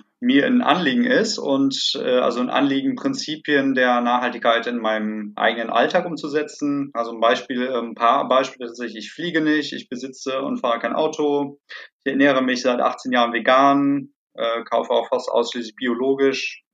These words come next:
unverpackt, immer Tupperdosen dabei, Tüten, Thermobecher und, äh, ich dusche auch kalt. <laughs> Ähm, ja, und,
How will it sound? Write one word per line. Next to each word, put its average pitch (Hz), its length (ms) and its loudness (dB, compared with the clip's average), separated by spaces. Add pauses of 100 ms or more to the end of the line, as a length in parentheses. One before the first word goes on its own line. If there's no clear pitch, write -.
unverpackt, - 880 -2 (580)
immer 127 240 2
Tupperdosen 147 480 4
dabei, 123 380 6
Tüten, 139 480 0
Thermobecher 123 840 2
und, 123 300 -4
äh, 123 180 -4
ich - 140 -14
dusche 156 300 0
auch 104 140 2
kalt. - 380 -2 (320)
<laughs> - 320 -14 (720)
Ähm, 127 540 2 (100)
ja, 107 220 8
und, - 640 -2